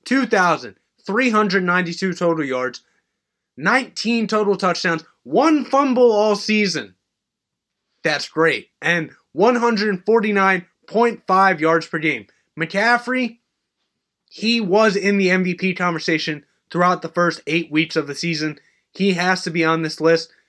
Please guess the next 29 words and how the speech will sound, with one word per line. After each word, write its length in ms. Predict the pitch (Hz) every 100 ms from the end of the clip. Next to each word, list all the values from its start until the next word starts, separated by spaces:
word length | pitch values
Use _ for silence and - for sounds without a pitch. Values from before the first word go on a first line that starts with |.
| _
Yes, 260 | 151 131 -
Lamar 320 | 160 175 208
Jackson 500 | 156 170 170 175 185
completely 460 | 165 170 202 202 160
dominated 560 | 156 165 175 165 165
the 80 | 156
last 400 | 135 139 139 -
eight 240 | - 147 123
weeks 240 | 135 135
of 100 | 139
the 80 | 127
season, 460 | - 151 147 156 151 _ _ _
so 140 | - 165
he 180 | 185
took 220 | 202 202 185
over. 400 | 190 190 196 - _ _ _ -
But 120 | 180
Kish-, 280 | 349 330 262 -
Christian 360 | - 330 - 262
McCaffrey 580 | 175 185 180 175 143 117 _ _ -
really 340 | 123 208 226
made 240 | 185 175
a 60 | 139
strong 360 | - 165 156 135
name 220 | 135 131
for 140 | 123
himself 400 | 117 110 120 104
this 180 | - -
season, 380 | 117 117 120